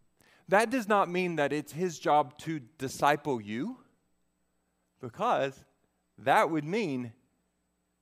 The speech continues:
that you became a disciple of Chris. That's what that would mean.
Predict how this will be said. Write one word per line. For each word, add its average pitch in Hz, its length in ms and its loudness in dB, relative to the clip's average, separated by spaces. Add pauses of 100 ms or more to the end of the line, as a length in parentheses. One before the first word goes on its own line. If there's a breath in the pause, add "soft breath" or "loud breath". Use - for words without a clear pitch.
(140)
that 135 300 2
you 160 220 -8
became 143 760 -6 (160)
a 123 100 -2
disciple 120 840 0 (180)
of 110 220 -4 (640)
Chris. - 560 -6 (1080)
That's 117 100 -16
what 151 80 -10
that 190 120 6
would 165 100 0
mean. 185 340 0